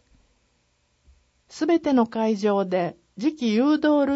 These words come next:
ープを用意しています。問い合わせ、総合政策課、電話二二九六二零、ファックス二二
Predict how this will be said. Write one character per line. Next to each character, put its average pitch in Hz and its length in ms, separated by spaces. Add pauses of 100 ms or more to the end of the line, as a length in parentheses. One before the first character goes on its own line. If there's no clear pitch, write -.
(120)
ー 233 40
プ 202 220
を 170 80
用 233 260
意 175 140
し - 120
て - 180
い 165 100
ま 165 180
す。 - 260 (800)
問 277 260
い 285 60
合 254 100
わ 233 160
せ、 214 340 (420)
総 294 360
合 269 260
政 247 360
策 220 340
課、 196 300 (160)
電 254 420
話 226 240 (180)
二 302 400
二 277 400 (140)
九 302 340
六 277 380
二 233 400
零、 175 400 (500)
フ 294 120
ァ 302 60
ッ - 20
ク - 120
ス - 380 (440)
二 302 380
二 269 420